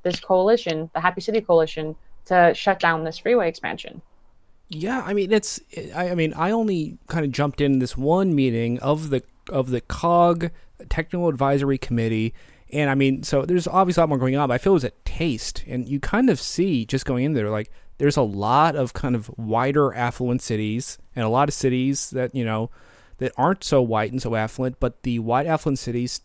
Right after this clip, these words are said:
Speaker 2: seem like they're calling the shots. But even, even this vote, in the vote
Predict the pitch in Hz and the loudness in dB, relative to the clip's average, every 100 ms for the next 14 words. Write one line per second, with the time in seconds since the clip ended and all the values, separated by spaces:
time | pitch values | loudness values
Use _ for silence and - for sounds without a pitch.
0 | _ - - - 240 - - - 139 113 | _ -14 -8 -2 0 0 -4 -2 -2 -2
1 | - 190 165 - 127 156 214 208 160 143 | -2 0 0 -2 -4 -2 0 2 0 -2
2 | - - - 214 247 165 123 110 190 131 | -10 -12 -4 2 2 2 0 4 4 4
3 | - 131 123 113 - 190 240 - | 0 -2 -2 -2 2 4 4 0